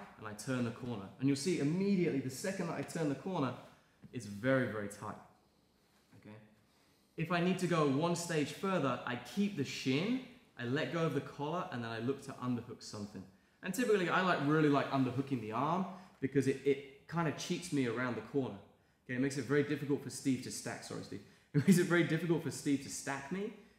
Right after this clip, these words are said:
okay, or utilize his arms to put pressure on me, okay? And without actually really moving myself, I'm moving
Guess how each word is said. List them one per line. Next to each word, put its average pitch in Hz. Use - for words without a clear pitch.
okay, 135
or 123
utilize 135
his 107
arms 131
to -
put -
pressure 131
on 95
me, 92
okay? 104
And 123
without 156
actually 147
really 143
moving 143
myself, 131
I'm 123
moving 139